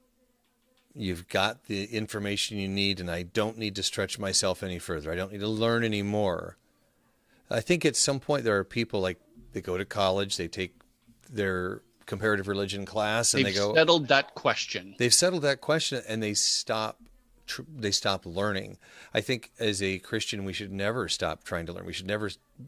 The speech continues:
Speaker 1: stop digging into things. We're only gonna find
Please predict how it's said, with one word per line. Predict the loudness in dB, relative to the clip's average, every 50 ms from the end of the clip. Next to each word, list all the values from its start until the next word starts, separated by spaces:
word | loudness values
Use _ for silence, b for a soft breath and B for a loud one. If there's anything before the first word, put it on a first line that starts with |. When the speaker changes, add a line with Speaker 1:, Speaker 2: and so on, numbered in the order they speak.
| -12 -6
Speaker 1:
stop | -4 -4 -2 -2 -2 -4 -4 -8 -6
digging | -6 -6 -4 -4 -6 -6 -4
into | -4 -4 -4 -4 -4
things. | -4 -6 -6 -6 -8 -10 -14 b b b b b b
We're | -10 -6 -2
only | -2 0 0 0
gonna | -2 -2 -2 -4 -6
find | -6 -6 -4 -4 -2 -2 -4 -4 -6 -10